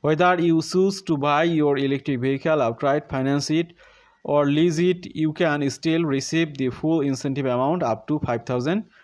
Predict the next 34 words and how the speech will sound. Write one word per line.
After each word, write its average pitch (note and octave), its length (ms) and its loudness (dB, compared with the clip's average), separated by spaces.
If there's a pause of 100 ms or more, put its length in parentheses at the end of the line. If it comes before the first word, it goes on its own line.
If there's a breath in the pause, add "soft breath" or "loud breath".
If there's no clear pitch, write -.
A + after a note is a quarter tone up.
(180 soft breath)
Canadian C#3 360 0
dollar D#3 380 2
for B2+ 220 0
B A#2 240 -4
E C#3+ 220 0
V D3+ 220 0
or B2 200 2
s-, - 420 -10 (100)
F C#3+ 260 -2
C D#3 340 -4
E B2+ 140 -4
V E3 300 -2 (360 loud breath)
and A#2+ 220 -4
up C3+ 320 -2
to D#3 300 2
two D#3+ 100 -2
thousand C#3+ 260 -2
five C3 200 -2
hundred C3 300 -2
for B2+ 380 -2 (100)
P D3+ 260 -6
H C#3+ 260 -2
E B2+ 140 -4
V, D#3 300 -2 (400 soft breath)
provided E3 540 0
the D#3 180 0
vehicle C#3+ 400 -2
meets D3+ 340 -2
the C#3 140 -4
price D3 440 -2
and C3 180 -2
manufacturing B2 580 -4
origin A#2+ 380 -2
requirements. A2 600 -6